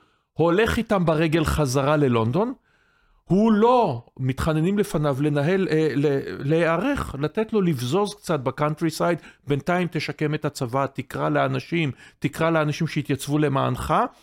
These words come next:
אבל הוא נכנס לקרב מוקדם מדי, יהיר מדי, בוטח מדי, וויליאם יכבוש את אנגליה. פה זה משנה את הכל.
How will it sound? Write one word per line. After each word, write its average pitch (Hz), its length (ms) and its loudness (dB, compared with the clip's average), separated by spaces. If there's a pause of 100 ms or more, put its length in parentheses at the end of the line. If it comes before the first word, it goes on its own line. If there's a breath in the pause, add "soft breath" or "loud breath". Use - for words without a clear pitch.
(640 soft breath)
אבל 170 280 2
הוא 196 100 2
נכנס 165 400 -2
לקרב 147 400 -2
מוקדם 123 420 -2
מדי, 175 380 0 (300 soft breath)
יהיר 143 340 2
מדי, 156 360 0
בוטח 175 440 -2
מדי, 135 400 0 (340 soft breath)
וויליאם 123 720 2 (220)
יכבוש 101 640 -4
את - 200 -8
אנגליה. 87 420 -2 (640 loud breath)
פה 247 460 2
זה 120 200 -2
משנה 120 460 -4
את 120 120 -10
הכל. 95 320 -6